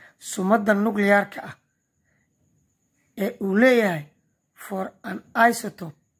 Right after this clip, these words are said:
Isku god. Isotope waa isku god af Soomaali ahaan. What is an isotope? Waa maxay isku god? Isotope, isku godku. Isotope is an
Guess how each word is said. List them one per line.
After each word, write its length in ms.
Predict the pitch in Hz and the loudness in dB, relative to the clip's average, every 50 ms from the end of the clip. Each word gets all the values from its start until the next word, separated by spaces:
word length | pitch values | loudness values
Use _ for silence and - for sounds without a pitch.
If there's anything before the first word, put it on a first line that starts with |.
| _ _ _ _ _ _ _ _ | _ _ _ _ _ _ _ _
Isku 280 | - - - - - 202 | -18 -18 -16 -14 -12 -4
god. 240 | 190 185 247 240 - - - _ _ _ _ _ _ _ _ _ _ _ _ _ _ - 208 220 240 | 0 2 2 2 0 -4 -20 _ _ _ _ _ _ _ _ _ _ _ _ _ _ 2 4 4 4
Isotope 520 | 233 226 262 254 - - 247 247 240 - _ _ _ _ _ _ _ _ _ _ - | 4 0 -6 -8 -4 -4 -4 -4 -4 -6 _ _ _ _ _ _ _ _ _ _ -10
waa 200 | 190 185 - - - | -8 -6 -6 -8 -8
isku 240 | - - - - 202 | -12 -14 -14 -12 -8
god 240 | 180 196 214 208 - - _ _ _ _ _ _ _ - | -4 -2 -2 -2 -4 -10 _ _ _ _ _ _ _ -16
af 80 | 175 156 | -16 -16
Soomaali 480 | - - 220 208 190 196 190 185 185 - | -12 -8 -6 -4 0 2 2 2 2 0
ahaan. 400 | 254 170 180 208 202 175 180 - _ _ _ _ _ _ _ _ - - - - _ _ - 180 | -4 -2 0 0 0 0 -2 -10 _ _ _ _ _ _ _ _ -20 -20 -20 -20 _ _ -6 0
What 200 | 196 254 277 277 - - | 2 2 2 0 -2 -6
is 180 | 254 - - - | -8 -8 -6 -6
an 160 | - 220 214 - - 214 214 | -6 -6 -4 0 2 2 2
isotope? 420 | 202 - 202 - - - 151 - _ _ - | 0 -2 -8 -14 -16 -18 -20 -20 _ _ -4
Waa 220 | 185 202 226 233 | 0 2 4 4
maxay 300 | 226 226 185 202 226 - 415 - | 2 0 -2 -4 -4 -4 -6 -10
isku 240 | - - - - | -14 -16 -18 -8
god? 280 | 165 214 220 220 - _ _ _ _ _ _ _ _ _ _ _ _ _ - - - - _ _ _ - | -6 -6 -6 -6 -8 _ _ _ _ _ _ _ _ _ _ _ _ _ -20 -20 -20 -20 _ _ _ 2
Isotope, 640 | 226 247 262 262 - 247 226 - - 180 165 - _ _ | 4 4 4 4 0 -6 -8 -8 -8 -12 -12 -14 _ _
isku 320 | - 175 - - - 202 | -20 -20 -20 -20 -18 -12
godku. 540 | 185 180 254 269 262 - - 277 285 277 - _ _ _ _ _ _ _ _ _ _ _ _ _ _ _ _ _ _ _ _ _ _ _ _ _ _ _ _ _ _ _ _ _ _ | -4 0 0 0 0 -2 -4 -4 -4 -4 -8 _ _ _ _ _ _ _ _ _ _ _ _ _ _ _ _ _ _ _ _ _ _ _ _ _ _ _ _ _ _ _ _ _ _
Isotope 680 | - 226 247 254 247 - - 214 - - 208 196 208 - _ _ _ _ _ _ _ _ - | 4 4 4 4 2 -2 -10 -12 -10 -8 -8 -8 -8 -12 _ _ _ _ _ _ _ _ -14
is 220 | 214 - - - | -14 -14 -16 -14
an 240 | - 208 185 196 - | -12 -10 -10 -10 -10